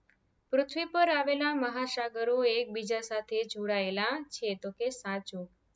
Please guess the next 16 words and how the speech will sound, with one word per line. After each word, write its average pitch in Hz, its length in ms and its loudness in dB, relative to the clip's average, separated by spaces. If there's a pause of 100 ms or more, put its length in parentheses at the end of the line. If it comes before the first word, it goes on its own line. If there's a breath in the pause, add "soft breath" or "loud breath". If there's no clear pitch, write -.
(560)
પેસિફિક 311 580 2
મહાસાગરમાં 262 880 0
કેટલીક 254 420 -2
જગ્યાએ 226 560 2
દસ 240 380 2
થી 240 300 -2
અગિયાર 226 380 2
કિલોમીટર 208 640 -4
જેટલી 208 500 -6
ઊંડી 208 360 -4
ખીણો 214 360 -8
આવેલી 202 640 -4 (140)
છે. 190 340 -4
તો 196 100 -10
કે 262 220 0
સાચું. 196 680 -6